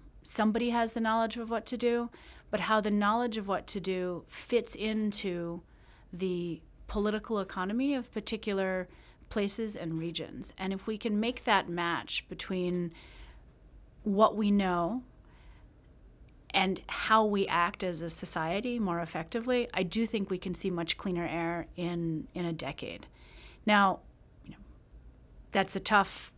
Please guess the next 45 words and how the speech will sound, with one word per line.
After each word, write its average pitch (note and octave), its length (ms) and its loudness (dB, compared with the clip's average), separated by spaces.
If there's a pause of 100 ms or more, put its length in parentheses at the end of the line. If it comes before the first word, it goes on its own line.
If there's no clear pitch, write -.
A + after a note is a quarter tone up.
change G3 360 4
for - 140 0
us F3 200 2
to - 100 -6
make E3+ 200 -2
as E3 140 -2
a D#3 80 -6
society, A#3 640 6
so G3 400 4 (380)
let G#3 100 6
me G3+ 140 6
hedge G3+ 240 4
that F#3 240 4
and F#3 100 2
say E3+ 240 4
within F#3 320 4
our F3+ 180 4
lifetime D#3+ 600 0
and D#3+ 120 0
certainly E3 360 0
within D#3 240 -2
our D#3 100 -2
children's G#3 480 0
lifetime. E3 480 -2 (480)
But C#4 100 10
I C#4+ 120 10
also F#4+ 320 6
think E4+ 240 4
that B3+ 140 2
it's, - 180 0 (180)
that A3+ 240 6
getting A3+ 300 4
down G#3 300 4
to G#3 100 -4
the G3 80 -4
W F#3 340 2
H F3+ 180 2
O F3+ 120 0
standards G3+ 640 0 (400)
is G#3 120 4
not A3+ 380 4
going D#3+ 240 -2
to - 60 -14
be - 100 -10
possible, - 600 -10